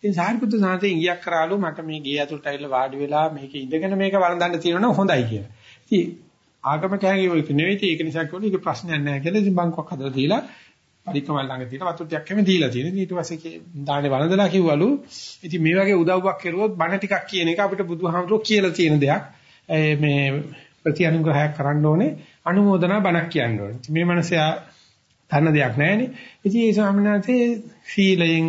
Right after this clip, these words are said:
කාය දු-, වචී දුස්චරිත අයින් කරන්න හැටි, සමාධියෙන් හිතේ තියෙන නීවරණ අයින් කරන්න හැටි,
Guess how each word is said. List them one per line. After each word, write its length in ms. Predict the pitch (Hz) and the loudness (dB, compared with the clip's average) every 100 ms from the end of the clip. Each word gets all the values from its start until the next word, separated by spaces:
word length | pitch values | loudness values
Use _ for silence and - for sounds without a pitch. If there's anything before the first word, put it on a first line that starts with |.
| 160 | -4
කාය 280 | - 160 160 | -6 -2 -2
දු-, 200 | 147 - - _ | -2 -6 -12 _
වචී 280 | 156 151 143 | -8 -4 0
දුස්චරිත 380 | 143 139 131 131 | -2 -2 -4 -2
අයින් 220 | 120 117 | -4 -4
කරන්න 220 | 120 113 | -6 -4
හැටි, 220 | 110 135 - - - | -2 -2 -4 -12 -20
සමාධියෙන් 680 | - 160 170 170 151 156 151 151 - - _ _ _ _ | -4 -2 2 2 2 2 4 0 -4 -18 _ _ _ _
හිතේ 300 | 156 165 156 | -4 -2 0
තියෙන 240 | 160 143 | 0 -2
නීවරණ 380 | 139 143 139 135 | 0 2 2 0
අයින් 180 | 127 127 | -2 -2
කරන්න 240 | 127 120 | -4 -2
හැටි, 220 | 117 113 | -4 -2